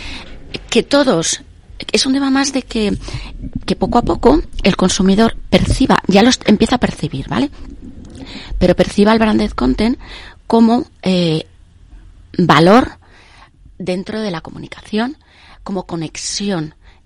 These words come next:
entre las marcas y las personas, como, eh, un despertar de emociones, porque es así, como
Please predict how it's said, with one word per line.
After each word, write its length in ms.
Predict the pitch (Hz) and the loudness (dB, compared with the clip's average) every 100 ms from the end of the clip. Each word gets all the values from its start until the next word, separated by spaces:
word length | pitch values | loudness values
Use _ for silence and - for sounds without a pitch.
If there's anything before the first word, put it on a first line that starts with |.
| _ - | _ -6
entre 380 | 175 156 156 139 | -6 -6 -10 -12
las 180 | 143 | -12
marcas 340 | - - - - | -14 -16 -16 -14
y 60 | |
las 160 | - - | -14 -10
personas, 640 | 254 - - 185 180 - - - - - _ | -10 -10 -8 -6 -6 -10 -18 -20 -20 -20 _
como, 480 | - 233 208 185 175 - | -6 -4 -2 -2 -4 -4
eh, 380 | 175 170 139 - _ _ _ - - _ _ _ - | -6 -6 -8 -12 _ _ _ -20 -20 _ _ _ -6
un 160 | 247 | -2
despertar 580 | 240 - 185 - 180 180 | -2 -4 -6 -4 -2 -2
de 60 | 160 | -2
emociones, 600 | 156 - 220 226 - - | -6 -4 -2 -2 -4 -8
porque 360 | _ 160 - | _ -10 -8
es 120 | 147 - | -10 -10
así, 360 | - 226 214 - _ _ - - _ _ _ _ | -8 -6 -6 -12 _ _ -20 -20 _ _ _ _
como 760 | - 220 214 202 196 180 - | -6 -4 -2 0 2 2 0